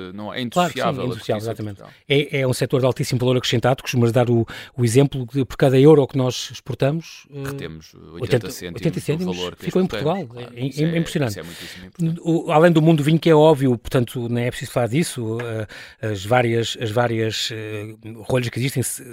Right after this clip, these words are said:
Speaker 2: setenta, acima de setenta por cento das exportações, não é?
Speaker 1: Sim, sim.
Speaker 2: Setenta e três, já,
Speaker 1: Setenta e três,
Speaker 2: já há dois anos.
Speaker 1: setenta e quatro por cento são rolhas.
Speaker 2: Hum, este casamento, como tu dizes, entre o vinho e a rolha é dos
Speaker 1: Mais
Speaker 2: mais,
Speaker 1: antigo.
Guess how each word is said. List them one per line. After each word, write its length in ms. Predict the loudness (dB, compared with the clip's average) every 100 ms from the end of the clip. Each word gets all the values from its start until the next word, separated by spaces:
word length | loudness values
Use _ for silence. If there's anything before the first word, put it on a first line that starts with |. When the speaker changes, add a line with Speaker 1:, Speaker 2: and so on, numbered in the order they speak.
| -18 -12
Speaker 2:
setenta, 440 | -8 -4 -4 -4
acima 220 | -4 -4 -2
de 20 |
setenta 240 | 0 -2
por 80 | -2
cento 200 | -2 -2
das 80 | -4
exportações, 520 | -6 -8 -6 -2 -2
não 80 | 0
é? 120 | -4 -6
Speaker 1:
Sim, 40 | -12 -20
sim. 60 | -10
Speaker 2:
Setenta 240 | -8 -6
e 40 |
três, 360 | -4 -2 0 0
já, 180 | -4 -8
Speaker 1:
Setenta 60 |
e 40 | -10 -10
três, 120 | -10
Speaker 2:
já 40 |
há 40 | -10
dois 20 |
anos. 120 | -10
Speaker 1:
setenta 40 | -8
e 60 |
quatro 180 | -10 -10
por 60 | -14
cento 240 | -14 -12
são 140 | -14 -18
rolhas. 240 | -10 -8
Speaker 2:
Hum, 200 | -8 -10 -6
este 180 | -6 -2
casamento, 440 | 0 4 4 2
como 120 | -2 -2
tu 80 |
dizes, 220 | -2 0 -2
entre 180 | -2
o 40 | -2
vinho 200 | 0 2
e 40 |
a 40 | 2
rolha 460 | 2 2 0 -4 -10
é 120 | -12
dos 340 | -12 _ _ -6
Speaker 1:
Mais 100 | -4
Speaker 2:
mais, 180 | -4
Speaker 1:
antigo. 420 | -6 -12 -16 -18